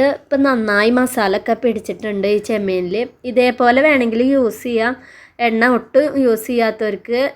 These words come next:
നമുക്ക് അതേപോലെ തന്നെ യൂസ് ചെയ്യാം. ഇത് കുറച്ചും കൂടി ടേസ്റ്റ് കൂടാൻ വേണ്ടിയിട്ടാണ് ഇത് ഞാൻ അങ്ങനെ ചെയ്തിട്ടുള്ളത്. ഇത് ഇനി just ഒന്ന് ഫ്രൈ ആക്കിയെടുക്കാം. ഒരു അഞ്ച് മിനിറ്റ് മു-, ഏഹ്, ചെറിയ ഫ്ലെയിമിൽ വെച്ച് കഴിഞ്ഞാൽ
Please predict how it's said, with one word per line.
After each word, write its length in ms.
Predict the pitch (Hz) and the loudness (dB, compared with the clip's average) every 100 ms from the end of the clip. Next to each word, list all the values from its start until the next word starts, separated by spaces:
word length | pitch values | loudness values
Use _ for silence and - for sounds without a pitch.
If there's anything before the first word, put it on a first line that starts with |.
| - | -6
നമുക്ക് 360 | 233 214 233 262 - | -6 -4 -4 -4 -4
അതേപോലെ 640 | 233 214 208 208 214 220 | -4 -2 -2 0 -2 0
തന്നെ 260 | 240 208 214 | 0 -2 -2
യൂസ് 300 | 233 185 - | -2 -2 -6
ചെയ്യാം. 220 | 190 175 - | -12 -12 -8
ഇത് 120 | 254 | -4
കുറച്ചും 400 | 285 262 240 247 | 0 0 0 0
കൂടി 160 | 240 277 | 2 2
ടേസ്റ്റ് 500 | 302 262 220 - 254 | 2 2 2 -2 -4
കൂടാൻ 280 | 247 214 220 | -2 0 -2
വേണ്ടിയിട്ടാണ് 540 | 226 196 196 202 208 285 - | -2 -4 -4 -6 -6 -8 -10
ഇത് 220 | 220 214 | -6 -4
ഞാൻ 160 | 214 208 | -2 -4
അങ്ങനെ 280 | 202 196 185 | -2 -4 -2
ചെയ്തിട്ടുള്ളത്. 680 | 208 180 180 196 185 175 254 - - - - _ - | -4 -4 -6 -10 -8 -4 -6 -6 -20 -20 -20 _ -2
ഇത് 140 | 294 | 2
ഇനി 220 | 381 277 262 | 4 4 4
just 340 | 277 233 - | 4 2 -2
ഒന്ന് 200 | 240 220 | -4 -4
ഫ്രൈ 260 | 226 254 220 190 | -2 0 2 0
ആക്കിയെടുക്കാം. 560 | 180 175 180 151 175 - _ | -2 -6 -12 -12 -16 -18 _
ഒരു 160 | - 370 | -4 0
അഞ്ച് 500 | 339 285 269 269 262 | 2 2 2 2 0
മിനിറ്റ് 400 | 311 269 233 262 254 | -2 -2 -2 -2 -2
മു-, 240 | 247 220 220 | -2 -6 -6
ഏഹ്, 220 | 233 226 214 | -6 -6 -2
ചെറിയ 320 | 247 214 220 | -2 0 -2
ഫ്ലെയിമിൽ 400 | 220 233 202 190 | 0 -2 0 0
വെച്ച് 300 | 214 208 - | -2 -4 -10
കഴിഞ്ഞാൽ 440 | 202 196 190 180 | -6 -4 -4 -4